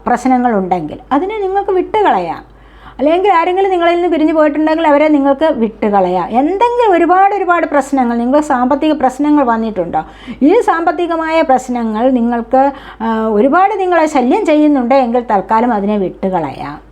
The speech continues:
വിട്ടുകളയുക എന്ന് പറയുമ്പോൾ ഉപേക്ഷിക്കുക എന്നുള്ളതല്ല, മനസ്സുകൊണ്ട് ഉപേക്ഷിച്ചാലും അത് കുഴപ്പമില്ലാത്ത ഒരവസ്ഥയാണ്. ലെറ്റ് ഗോ ചെയ്ത് കഴിഞ്ഞാൽ നിങ്ങളിലേക്ക് കുറച്ച് കാലം കൂടെ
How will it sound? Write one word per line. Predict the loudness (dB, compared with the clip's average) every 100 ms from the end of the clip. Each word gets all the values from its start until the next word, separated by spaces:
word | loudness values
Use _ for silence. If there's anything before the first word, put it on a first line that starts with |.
| -20 -12
വിട്ടുകളയുക | -10 -2 0 4 4 2
എന്ന് | 2 2
പറയുമ്പോൾ | 2 2
ഉപേക്ഷിക്കുക | 0 2 0 0 -2 2 2 2
എന്നുള്ളതല്ല, | 2 2 2 -2 -6 -10 -16 -4 0
മനസ്സുകൊണ്ട് | 0 2 2 2
ഉപേക്ഷിച്ചാലും | 2 2 0 -2 0 2 2 0
അത് | 0 2 2 2 -2 -12 -2
കുഴപ്പമില്ലാത്ത | 0 2 0 0 0 0 2
ഒരവസ്ഥയാണ്. | 0 0 -4 -10 -14 -14 -18 -20 -20 -20 -18 -8 -4 0
ലെറ്റ് | -2 0 2
ഗോ | 2 2
ചെയ്ത് | 2 2 2
കഴിഞ്ഞാൽ | 2 2 0 0 0 0 0
നിങ്ങളിലേക്ക് | 2 2 2 2 0 -2 -2
കുറച്ച് | -4 -2 -2 0
കാലം | 0 0 0
കൂടെ | 0